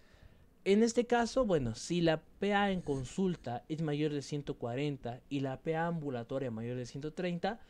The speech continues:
vamos a hablar de un mal control, ¿ok? Si la P A, eh, o sea, la, la, la, la presión arterial en consulta es mayor de ciento cuarenta,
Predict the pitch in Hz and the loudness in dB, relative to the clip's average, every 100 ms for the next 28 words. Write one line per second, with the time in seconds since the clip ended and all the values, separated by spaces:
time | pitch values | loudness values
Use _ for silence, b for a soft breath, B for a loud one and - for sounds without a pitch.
0 | b b - 247 170 139 139 139 139 131 | b b 0 0 0 -2 -2 -2 -2 -4
1 | 131 110 - - - - 127 175 180 - | -4 -10 -10 -14 -14 -14 -8 -6 -6 -6
2 | B B B B B B - - - - | B B B B B B -18 -16 -14 -6
3 | 170 156 143 151 165 170 175 170 156 - | 0 2 4 6 6 6 6 4 4 0
4 | 135 139 131 131 135 139 139 135 135 131 | -2 0 0 -2 -2 -4 -4 -2 -2 -2
5 | 135 139 135 151 170 165 143 147 143 139 | -4 -6 -4 -4 -2 0 0 0 -2 -6
6 | 123 156 151 143 127 131 135 143 139 135 | -6 -6 -6 -4 -4 -2 -2 -2 -2 -2
7 | 135 127 139 135 175 | 0 0 -2 -4 -6